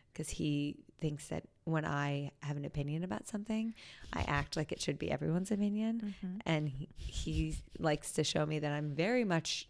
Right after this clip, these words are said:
Speaker 1: not in the majority, considering every house salad and burger and everything comes with raw onion. But
Speaker 2: I
Speaker 1: e-,
Speaker 2: think
Speaker 1: either way.
Speaker 2: a lot of people pick those out, though.
Speaker 1: Agreed. I mean, it's just disgusting. The smell, everything.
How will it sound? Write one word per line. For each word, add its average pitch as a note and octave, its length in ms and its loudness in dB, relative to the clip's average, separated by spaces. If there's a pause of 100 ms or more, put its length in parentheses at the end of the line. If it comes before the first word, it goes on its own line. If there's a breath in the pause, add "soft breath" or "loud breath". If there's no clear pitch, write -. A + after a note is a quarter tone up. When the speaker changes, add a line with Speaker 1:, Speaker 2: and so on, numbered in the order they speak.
(100)
Speaker 1:
not D#3+ 440 6
in D3+ 120 4
the D3 60 4
majority, D3 460 4
considering D#3 680 2
every D#3 260 4
house C#3+ 260 2
salad C#3+ 540 2
and C#3 240 2
burger D3+ 420 4
and D3+ 140 2
everything D3+ 380 2
comes D3 220 0
with - 120 -8
raw C#3+ 220 4
onion. - 180 -6 (640 loud breath)
But - 220 6 (140)
Speaker 2:
I A#3+ 60 0
Speaker 1:
e-, C4 60 6
Speaker 2:
think C#4 140 6
Speaker 1:
either F#3+ 260 10
way. - 120 4
Speaker 2:
a F#3+ 40 2
lot E3+ 200 4
of F3+ 80 -2
people F3+ 240 -4
pick F#3+ 240 -4
those A#3+ 200 0
out, D4+ 260 0
though. - 300 -4 (420)
Speaker 1:
Agreed. E3 400 8 (100)
I - 80 4
mean, E3+ 140 6
it's - 240 6
just - 220 2
disgusting. - 560 -2
The - 60 0
smell, F3+ 360 4
everything. E3+ 320 0